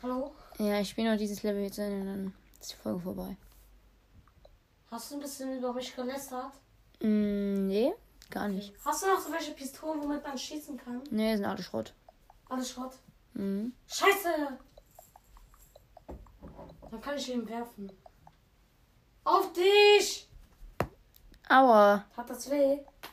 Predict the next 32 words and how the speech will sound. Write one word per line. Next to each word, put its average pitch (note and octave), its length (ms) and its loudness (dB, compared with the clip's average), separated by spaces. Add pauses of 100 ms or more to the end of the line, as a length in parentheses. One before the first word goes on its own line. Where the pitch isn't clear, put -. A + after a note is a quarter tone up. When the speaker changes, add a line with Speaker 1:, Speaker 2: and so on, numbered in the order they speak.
(120)
Speaker 2:
Nein. G3 480 -2 (360)
Speaker 1:
Ah. G#3 40 -14
Speaker 2:
Okay, G3 160 -14 (1700)
Speaker 1:
Entschuldigung. G#3+ 260 0
Speaker 2:
Leute. G#3 360 2 (1500)
Heute C#4 200 6
kommt C#4 220 6
auch C4 60 6
noch C4 100 4
eine C4 220 8
Reaction, C#4 560 6
wie B3+ 100 0
schon B3 200 0
gesagt, B3 540 0
ähm, A3+ 580 0 (500)
Speaker 1:
Auf A3+ 80 -4
Speaker 2:
auf G#3 100 2
Speaker 1:
was? A#3+ 80 -2
Speaker 2:
Space C4 280 6
Reveal B3+ 460 4
vom A3 220 0
Brawl A3 180 0
Podcast, A3 680 -4
ähm. F#3+ 520 -2 (1400)
Speaker 1:
Zeigst D#4 300 2
du D4 40 0
dich B3+ 180 -2
heute? B3 380 -2 (580)
Speaker 2:
Nein, A3+ 360 6
ich B3+ 160 -2
doch C4 140 0
nicht. A3 420 -2